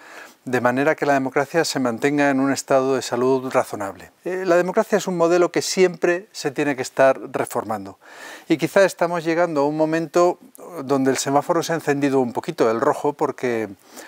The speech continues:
porque hemos tenido una desviación en la forma que tenemos de entender la democracia y en los lugares donde se concentra el poder, que hace que esté en peligro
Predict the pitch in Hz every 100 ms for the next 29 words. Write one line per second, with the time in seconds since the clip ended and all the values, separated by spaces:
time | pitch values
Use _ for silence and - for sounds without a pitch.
0 | - - - 131 - 135 135 147 139 -
1 | - 139 - 139 147 147 139 135 120 127
2 | - 185 175 190 - _ 139 131 - 190
3 | 180 147 147 151 151 135 135 127 131 131
4 | 131 131 131 170 170 - 180 - - -
5 | - - 135 131 123 123 123 117 139 135
6 | 175 165 139 135 123 - 123 117 165 170
7 | 170 175 160 151 _ - - - - _
8 | _ - 143 135 - 160 156 139 117 98
9 | _ - 143 127 - 165 151 143 139 147
10 | 113 92